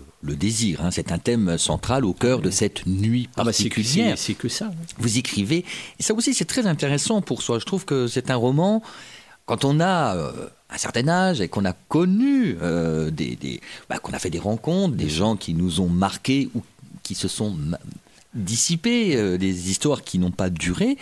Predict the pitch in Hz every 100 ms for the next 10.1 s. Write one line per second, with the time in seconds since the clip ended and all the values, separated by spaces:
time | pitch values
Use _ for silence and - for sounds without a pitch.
0 | - - - - 98 202 175 147 120 139
1 | 294 330 - - - - - - 170 -
2 | _ _ _ - - - 156 185 180 277
3 | - 156 185 262 - 160 156 139 - 123
4 | - - - 120 104 107 101 127 143 156
5 | 240 175 131 135 135 - 127 110 113 -
6 | 240 254 202 160 131 123 131 113 156 -
7 | - - - - 208 214 190 220 160 107
8 | 175 135 147 170 226 - 127 123 107 170
9 | 135 147 214 151 120 123 110 101 92 82